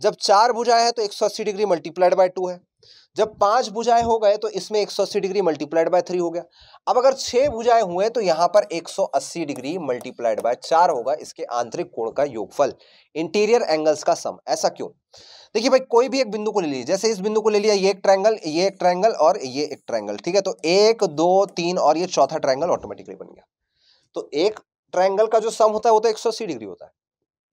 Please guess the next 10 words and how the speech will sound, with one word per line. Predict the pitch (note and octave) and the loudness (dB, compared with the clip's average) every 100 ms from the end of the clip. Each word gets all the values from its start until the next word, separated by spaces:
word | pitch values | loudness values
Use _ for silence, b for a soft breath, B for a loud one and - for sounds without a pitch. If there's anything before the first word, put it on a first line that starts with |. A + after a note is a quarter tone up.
| _ - _ - | _ -20 _ -8
अगर | D#3+ | -8
चार | D#3 E3 E3+ | -2 2 2
ट्रायंगल | G3+ G3+ G#3 | 2 0 0
बन | G3 G3 | -2 -2
गए | G#3+ | -2
तो | G#3 | -2
एक | D3+ | -2
सौ | F3 | -2
अस्सी | D#3 F3+ | -2 -2
माइनस | C#3+ C3 G3 - | -2 -2 -4 -8